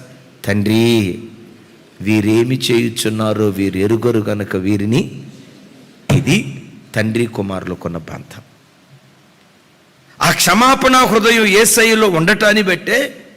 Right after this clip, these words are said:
బైబిల్ ఏమని రాసిందో తెలుసా? పరలోకపు తండ్రి అట యేసయ్యకు సమస్తము అనుగ్రహించాడట. సమస్తము యేసయ్య పాదముల క్రింద పెట్టాడట పరలోకపు తండ్రి.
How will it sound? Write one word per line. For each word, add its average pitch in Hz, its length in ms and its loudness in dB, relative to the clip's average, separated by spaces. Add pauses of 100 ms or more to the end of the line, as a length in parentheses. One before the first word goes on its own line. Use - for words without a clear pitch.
బైబిల్ 180 360 2
ఏమని 180 240 0
రాసిందో 160 420 -2
తెలుసా? 151 480 -4 (480)
పరలోకపు 196 560 2
తండ్రి 160 380 -4
అట 127 160 -4 (540)
యేసయ్యకు 208 680 2
సమస్తము 294 1040 0
అనుగ్రహించాడట. 247 1120 2 (480)
సమస్తము 196 1000 0 (260)
యేసయ్య 190 520 2
పాదముల 180 880 0
క్రింద 170 280 -2
పెట్టాడట 151 540 0
పరలోకపు 120 580 0
తండ్రి. 76 380 -8